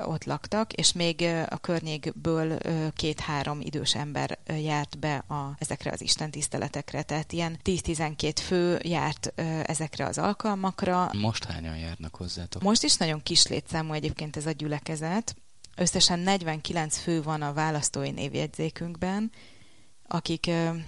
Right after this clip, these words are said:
Speaker 1: a hitéleti, ö, dolgainkban aktívan egyházfenntartóként a vállukon viszik ezt a kicsi gyülekezetet. Ők főként, hát ilyen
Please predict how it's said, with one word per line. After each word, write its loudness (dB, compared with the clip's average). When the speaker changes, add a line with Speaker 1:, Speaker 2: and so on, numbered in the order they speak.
Speaker 1:
a -4
hitéleti, 0
ö, 0
dolgainkban 0
aktívan -2
egyházfenntartóként -2
a -4
vállukon 2
viszik -2
ezt -4
a 0
kicsi -2
gyülekezetet. 0
Ők 2
főként, 4
hát 2
ilyen 2